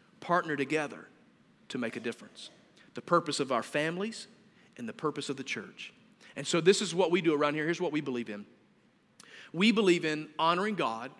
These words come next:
with the tools that we've been given in the way God tells us to do it. And I'm gonna tell you what they are. Number one, God says that we should tithe. Now, that's ten percent of our income,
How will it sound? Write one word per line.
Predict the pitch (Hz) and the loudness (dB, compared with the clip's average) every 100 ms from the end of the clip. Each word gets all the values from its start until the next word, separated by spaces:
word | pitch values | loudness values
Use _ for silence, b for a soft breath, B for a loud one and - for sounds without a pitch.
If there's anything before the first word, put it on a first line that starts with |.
| - | -8
with | 147 143 - - 139 | -4 -4 -6 -14 -10
the | |
tools | 135 170 160 156 | -6 0 2 2
that | 165 | 0
we've | 165 | 0
been | 180 170 | 0 -2
given | 120 117 123 | -4 -6 -6
in | 131 | -4
the | 127 | -2
way | 123 123 | -2 -2
God | 123 120 117 | -2 -2 -4
tells | 127 113 | -6 -6
us | 117 | -8
to | - | -8
do | 120 117 | -6 -6
it. | 104 | -4
And | 110 | -4
I'm | 123 | -4
gonna | 123 | -4
tell | 131 | -4
you | 123 | -4
what | 120 123 | -4 -4
they | 127 | -2
are. | 135 107 B B B - | -2 -4 B B B -6
Number | 151 147 | -2 2
one, | 165 160 151 165 | 4 4 2 2
God | 156 170 - | 4 4 2
says | 170 135 143 - | 0 0 -2 -2
that | 139 139 | -4 -2
we | 131 | -4
should | - 143 | -4 -6
tithe. | - 117 95 90 - _ b b - | -4 -6 -6 -14 -20 _ b b -6
Now, | 139 135 | 0 0
that's | 139 139 - - | 2 0 0 -6
ten | - 170 165 | -2 -2 0
percent | 160 170 160 | -2 0 2
of | |
our | 160 151 | 2 2
income, | 131 - 123 127 | 0 -4 -6 -6